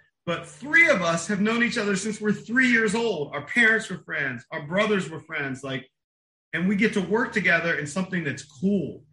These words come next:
that's fun. Talk about the Washington football team, which, by the way, it's much more fun to talk about when they're winning.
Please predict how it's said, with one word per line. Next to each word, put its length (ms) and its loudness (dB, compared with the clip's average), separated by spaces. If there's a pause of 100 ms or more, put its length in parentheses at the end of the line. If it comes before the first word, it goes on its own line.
(200)
that's 160 -8
fun. 600 -4 (300)
Talk 240 -4
about 220 -4
the 60 -6
Washington 300 -2
football 340 -6
team, 180 -6
which, 140 -8
by 140 0
the 80 4
way, 80 4
it's 140 -2
much 200 -2
more 140 -2
fun 220 -6
to 80 -8
talk 240 -4
about 200 -6
when 80 -8
they're 120 -6
winning. 280 -4